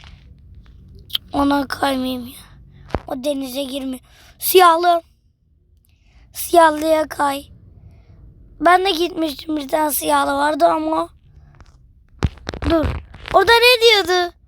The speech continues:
Okumayı unuttum. Okumadığın şeyin ne giriyor? Uyarı. Ep. Bile. İs.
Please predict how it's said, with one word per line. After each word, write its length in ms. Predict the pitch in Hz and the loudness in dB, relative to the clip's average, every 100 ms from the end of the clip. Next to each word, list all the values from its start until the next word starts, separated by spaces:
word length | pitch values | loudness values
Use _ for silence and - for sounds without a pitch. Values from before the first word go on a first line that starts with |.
| _ _ _ _ _ | _ _ _ _ _
Okumayı 520 | 370 - 453 480 494 453 | -6 -4 0 2 4 4
unuttum. 520 | 359 320 - 349 320 - - - _ - - - - - - - - - - - | 0 -2 -2 -2 -2 -6 -20 -20 _ -20 -20 -20 -20 -20 -20 -20 -20 -20 -8 0
Okumadığın 800 | 427 370 466 453 440 381 427 | 2 2 0 2 0 2 -2
şeyin 520 | 403 - 415 403 392 403 | -2 2 2 2 0 0
ne 380 | 427 349 311 | 2 2 0
giriyor? 440 | 277 247 - - - - - - - - | -4 -12 -18 -20 -20 -20 -20 -20 -20 -10
Uyarı. 440 | 330 349 392 370 277 _ _ _ _ _ - | 0 4 6 4 2 _ _ _ _ _ 6
Ep. 240 | 330 277 - - _ _ _ _ _ | 6 6 -8 -20 _ _ _ _ _
Bile. 560 | 311 320 320 330 339 359 370 - - _ _ _ _ - _ _ _ _ _ _ - - | -6 -4 2 4 4 2 -6 -16 -20 _ _ _ _ -20 _ _ _ _ _ _ -14 -4
İs. 580 | 311 285 - - - | -2 -2 -6 -10 -12